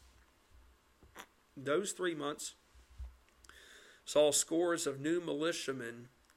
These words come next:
come into Boston from multiple points. Well, that's definitely a good sign there that, uh, scores of new militiamen are coming into Boston from multiple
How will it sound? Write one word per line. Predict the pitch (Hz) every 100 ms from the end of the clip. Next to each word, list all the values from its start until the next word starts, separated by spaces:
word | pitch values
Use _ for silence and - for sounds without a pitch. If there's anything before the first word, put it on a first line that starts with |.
| _
come | - 160
into | 160 151
Boston | 135 147 156 156 - 139
from | 139 139 127
multiple | 139 151 147 - 143 131
points. | - 151 110 - - - - _ _ _ _ _ _ _ _ _ _ _ _ _ _ _ _ - - - - - - _
Well, | 135
that's | 127 170 -
definitely | - 165 - 156
a | 151
good | 151 147
sign | - 160 156 139
there | 147 156 139 135
that, | 139 127 -
uh, | 147 131
scores | 123 - - 147 147 139
of | 139
new | 143 147
militiamen | 139 139 147 147 143 127 131
are | 131
coming | 120 147 143 135
into | 135
Boston | 123 135 143 139 139 127
from | - 127
multiple | 135 143 139 127